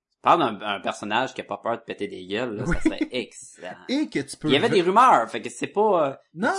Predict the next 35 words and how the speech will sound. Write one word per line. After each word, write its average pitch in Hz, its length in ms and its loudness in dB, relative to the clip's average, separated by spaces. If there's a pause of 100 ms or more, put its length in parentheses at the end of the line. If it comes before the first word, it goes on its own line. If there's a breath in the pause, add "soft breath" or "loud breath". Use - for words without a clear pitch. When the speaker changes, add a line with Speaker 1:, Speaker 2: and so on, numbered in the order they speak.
Speaker 1:
ça, 175 400 -2
mais 110 360 -6
Speaker 2:
Mais 147 80 -4
Speaker 1:
ça 117 40 -2
Speaker 2:
tu - 60 -14
Speaker 1:
se - 60 -14
Speaker 2:
peux 226 80 0
Speaker 1:
peut - 20 0
que 226 60 -2
ça 269 80 2
Speaker 2:
faire 262 140 0
Speaker 1:
s'en 156 60 2
Speaker 2:
de 107 60 -8
quoi 226 120 2
de 190 80 -6
Speaker 1:
vienne. 143 120 -6
Speaker 2:
vraiment 151 260 -2
expérimental 156 1120 -4
aussi, 180 400 -12
là, 127 120 -8
parce 117 220 -12
que - 80 -6
là, 202 180 -4
on 175 120 -8
est 117 180 -10
très, 160 560 -8 (540)
euh, 87 240 -16 (340)
peu 185 120 2
importe 190 440 -4
à 113 80 -4
quel 110 240 -8
point, 147 540 -10
euh, 104 180 -4
les, 104 400 -8
euh, 95 380 -14